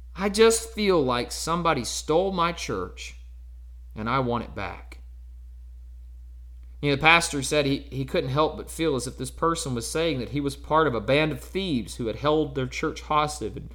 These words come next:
hostage and, and, and at least driven the getaway car. And he had stolen their church. He also said that he began to feel as if he'd lost their confidence as their leader and, and that they felt like the sooner he resigned and left, the better.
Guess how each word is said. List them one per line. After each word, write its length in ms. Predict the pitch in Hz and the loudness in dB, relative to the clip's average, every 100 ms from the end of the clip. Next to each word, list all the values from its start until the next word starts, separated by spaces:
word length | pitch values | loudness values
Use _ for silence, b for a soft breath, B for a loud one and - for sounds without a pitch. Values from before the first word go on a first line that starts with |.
| B | B
hostage 400 | 165 170 - 123 | 2 2 2 -4
and, 160 | 110 - - - - - - - - - 120 - | -4 -6 -12 -16 -16 -16 -16 -16 -14 -8 -8 -4
and, 260 | 113 104 87 | -2 -2 -6
and 300 | - 104 98 - | -8 -8 -8 -4
at 60 | |
least 240 | 123 170 131 | 0 0 2
driven 280 | 143 151 131 | 2 4 0
the 60 | |
getaway 520 | 113 117 147 131 117 | -2 2 4 4 0
car. 400 | 101 107 95 - - - b b b b - | -2 -6 -10 -12 -14 -16 b b b b -10
And 100 | 113 | -4
he 140 | 147 | -2
had 100 | 139 | -2
stolen 600 | 104 - 147 147 143 135 | -2 -2 4 4 4 0
their 160 | 120 117 | -2 -4
church. 600 | - 113 92 - - - - - - - - - - - - - - - - | -6 -6 -6 -8 -14 -16 -16 -16 -16 -16 -16 -16 -16 -16 -16 -16 -16 -16 -8
He 60 | - | 2
also 180 | 156 156 | 4 4
said 220 | 151 147 | 0 0
that 80 | 135 | 0
he 80 | 143 | 0
began 240 | 139 139 | 0 0
to 60 | 131 | 0
feel 280 | 156 160 | 0 2
as 100 | 131 | 2
if 140 | 127 123 | 0 -2
he'd 200 | 143 120 | -2 0
lost 380 | 117 135 160 - | 2 2 2 -2
their 120 | 120 | -6
confidence 680 | - 160 170 123 110 104 | 0 2 2 0 -6 -6
as 140 | 110 110 | -6 -2
their 180 | 107 107 | -2 0
leader 380 | 135 160 120 | -2 -2 -2
and, 180 | 101 95 - | -4 -6 -8
and 100 | 117 | -6
that 160 | 117 - | -6 0
they 160 | 156 | 0
felt 360 | 175 156 147 107 | 2 2 2 2
like 240 | 113 110 | 0 -2
the 80 | 104 | -4
sooner 460 | - - 185 202 190 | -6 -2 -2 -2 -4
he 180 | 175 | -2
resigned 560 | 156 135 113 127 143 139 | 0 0 0 0 0 -2
and 180 | 110 107 | -4 -2
left, 340 | 123 135 - | -2 -2 -6
the 80 | 101 | -8
better. 400 | 98 104 87 - | -4 -4 -4 -10